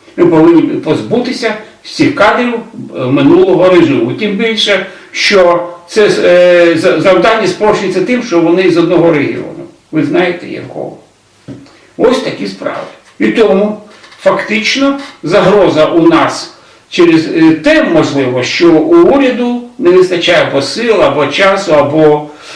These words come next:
наснаги, е, вирішувати цю проблему. Але якщо ми її не почнемо зараз вирішувати, якщо підприємці не відчують,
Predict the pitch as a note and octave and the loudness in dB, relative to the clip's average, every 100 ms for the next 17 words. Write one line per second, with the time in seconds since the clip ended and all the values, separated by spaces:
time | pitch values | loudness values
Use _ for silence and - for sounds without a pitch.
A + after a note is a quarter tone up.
0 | - - E3+ E3+ - A3+ A#3 A3+ A#3+ - | -20 -6 -2 -2 0 0 0 0 -2 -10
1 | - - - - D3 C#3+ F3 F3 F#3 E3+ | -20 -16 -6 -4 0 0 0 -2 -4 -6
2 | D#3+ - - - B2 - - - - - | -6 -8 -12 -12 -10 -8 -10 -10 -14 -20
3 | _ B2+ D#3+ F3 E3+ - F3 C#3 C3+ C3 | _ -4 0 0 0 0 2 2 0 -4
4 | C#3+ D3 - D#3 E3+ - - C#3+ A#2 - | -6 -6 -6 -6 -4 -4 -2 -2 -2 -6
5 | B2+ C3 A#2 - - - - - F3 G#3 | -8 -6 -6 -8 -12 -16 -10 -8 -4 -4
6 | G3+ G3 A#3 A3+ G#3+ E3+ F3 F3 F#3 F#3+ | -6 -8 -6 -2 0 0 0 0 0 -4
7 | - G#3 D#3+ C#3 - | -4 0 4 4 0